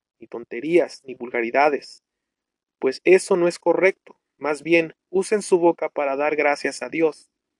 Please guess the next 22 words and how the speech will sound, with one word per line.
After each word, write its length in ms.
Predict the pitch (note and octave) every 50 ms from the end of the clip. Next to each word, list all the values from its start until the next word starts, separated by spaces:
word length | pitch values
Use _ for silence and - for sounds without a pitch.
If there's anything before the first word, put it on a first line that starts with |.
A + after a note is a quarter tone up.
| _ _ _ _ _ _ _ _ _ _ _
Bien 200 | - B2 C3 C3
saben 380 | - - E3 D#3+ D#3+ E3 D#3+ D#3
ustedes 480 | D3 - - E3 E3 D#3+ D#3+ D3 -
que 120 | - - B2+
nadie 440 | B2+ C3 C#3 D3+ E3 G3 G#3 G#3+ G#3 _ _ _ _ _ _ _ _
que 140 | - D3 -
tenga 260 | - D#3 E3 F3 F3
relaciones 460 | E3+ E3 D3+ C#3 - - D#3 E3 E3
sexuales 460 | - - - - - - D3+ D#3+ -
prohibidas 600 | _ - D3 D#3 D#3+ E3+ F#3 F#3 E3 D3+ D3 - - -
o 60 | D#3
indecentes, 1200 | D3+ D3+ D3+ C#3+ - - - F#3+ F#3+ F#3 F3+ _ _ _ _ _ _ - C3 B2+ - - - _ _ _ - - - - - - - _ -
o 120 | C#3+ C3+
que 180 | - C3+ C#3 C#3+
nunca 420 | D#3+ F#3 G#3 A3+ G#3+ - A3+ G#3
esté 240 | G3+ - - F3+ E3+
satisfecho 720 | - - F3+ - D#3+ C#3+ - - D#3+ D#3 - E3 D#3+ -
con 240 | _ - D3 D3 C3
lo 80 | B2+
mucho 360 | C3 D3 E3 F#3 - - G#3+
que 120 | F#3 - G#3
tiene, 480 | - - G3+ F#3+ F3+ D3+ C#3 B2+ B2+